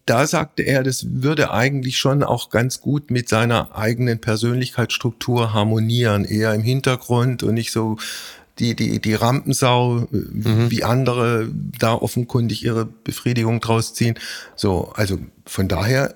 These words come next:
Speaker 1: hat alles seinen, seinen Platz und letztlich dann auch seinen Preis und er macht das toll und macht dann noch verschiedene andere Dinge, hat
Speaker 2: Ja.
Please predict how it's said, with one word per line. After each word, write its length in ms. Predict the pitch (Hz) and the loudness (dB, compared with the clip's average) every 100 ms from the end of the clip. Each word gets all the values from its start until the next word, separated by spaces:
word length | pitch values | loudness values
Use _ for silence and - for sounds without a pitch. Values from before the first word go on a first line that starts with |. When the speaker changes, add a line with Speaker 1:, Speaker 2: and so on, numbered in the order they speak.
| _ | _
Speaker 1:
hat 340 | - - 113 - | -6 -2 -2 0
alles 560 | 113 135 143 - - - | 0 0 -2 -6 -10 -8
seinen, 400 | - 117 117 110 | -2 2 2 0
seinen 320 | 120 107 104 | 2 2 0
Platz 480 | - 107 175 - - | 0 0 0 -2 -6
und 180 | - 120 | 0 0
letztlich 380 | 113 110 - - | 0 -2 -6 -2
dann 160 | 107 | -2
auch 160 | - 104 | -2 -2
seinen 240 | - 95 | 0 -2
Preis 400 | 92 98 92 - | -2 -2 0 0
und 100 | - | 0
er 120 | 110 107 | 0 0
macht 280 | 104 - | -2 -2
das 140 | - - | -4 -2
toll 240 | - - | -2 0
und 120 | - 101 | 0 -2
macht 200 | - - | -4 -6
dann 100 | 95 | -8
noch 100 | - | -8
verschiedene 440 | - - 107 95 | -4 -2 0 0
andere 340 | 92 123 139 135 | 0 0 2 0
Dinge, 300 | 131 127 110 | 0 0 -2
hat 80 | - - - | -6 -6 2
Speaker 2:
Ja. 200 | 120 | 2